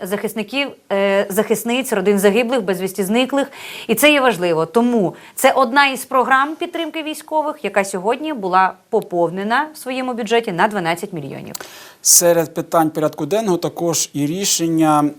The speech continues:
Speaker 2: е, щодо роботи Дія ЦНАП Полтави. Е, я так розумію, що тепер можна буде зареєструвати автомобіль і отримати водійське посвідчення безпосередньо в ЦНАПі.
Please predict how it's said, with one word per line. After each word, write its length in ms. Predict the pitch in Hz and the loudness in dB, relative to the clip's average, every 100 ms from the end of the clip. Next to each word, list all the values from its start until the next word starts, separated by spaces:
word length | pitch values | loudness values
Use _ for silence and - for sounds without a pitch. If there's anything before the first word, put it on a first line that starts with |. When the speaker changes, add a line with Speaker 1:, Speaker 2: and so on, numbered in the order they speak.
| - | -10
Speaker 2:
е, 600 | 135 131 131 127 127 123 120 | -6 -4 -2 -2 -2 -2 0
щодо 460 | - - 160 143 | -2 0 0 2
роботи 520 | 143 135 135 139 - 131 | 2 2 2 0 0 -4
Дія 320 | 120 135 120 | 0 2 4
ЦНАП 500 | - 147 139 175 208 - | 4 2 2 0 -2 -8
Полтави. 800 | - 247 240 226 214 190 170 151 - | -6 -6 -2 2 2 2 0 0 -4
Е, 80 | 131 | -4
я 80 | 139 | -4
так 160 | 151 | -4
розумію, 420 | 147 135 147 147 | -6 -2 0 0
що 120 | 135 131 | -2 -6
тепер 240 | 139 139 | -6 -2
можна 220 | 135 135 | -2 -2
буде 240 | 131 131 127 | -4 -4 -2
зареєструвати 720 | 135 131 - 143 139 117 127 | 0 0 0 2 2 2 0
автомобіль 640 | 117 139 143 143 208 226 - | 0 0 0 0 -2 -4 -2
і 140 | 143 139 | 2 2
отримати 560 | 143 151 143 135 143 | 4 4 4 2 -2
водійське 520 | 127 123 139 135 - | -2 -2 0 0 0
посвідчення 720 | 143 131 - 208 214 208 190 185 - - - | -2 -2 0 0 0 0 2 0 -4 -18 -6
безпосередньо 1120 | 127 180 180 147 - 131 143 156 139 139 135 127 _ - 113 107 | 4 6 6 0 0 0 0 0 -2 -2 -4 -10 _ -20 -16 -8
в 80 | 127 | -2
ЦНАПі. 600 | - 139 104 92 - | 0 2 0 -2 -4